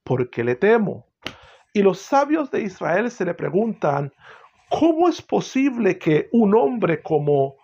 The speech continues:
Jacob, el patriarca, tuviese miedo a su hermano?". Y esta pregunta tenemos que mirarla desde diferentes ángulos, desde diferentes niveles de profundidad.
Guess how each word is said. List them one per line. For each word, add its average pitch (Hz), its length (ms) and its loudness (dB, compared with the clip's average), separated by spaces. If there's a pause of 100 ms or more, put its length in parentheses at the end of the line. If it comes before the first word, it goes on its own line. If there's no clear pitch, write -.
Jacob, - 760 0 (460)
el 170 320 2 (100)
patriarca, 190 1080 -2 (160)
tuviese 175 840 -4
miedo 156 960 -2 (640)
a 139 120 -4
su 143 160 -4
hermano?". 143 600 -4 (840)
Y 165 200 0
esta 208 280 -4
pregunta 214 600 -2
tenemos 196 500 -2
que 170 140 0
mirarla 165 600 2
desde 147 280 -8
diferentes 151 880 -4
ángulos, 165 580 -2
desde 139 380 -8
diferentes 156 760 -2
niveles 147 600 0
de - 100 -6
profundidad. 123 840 -6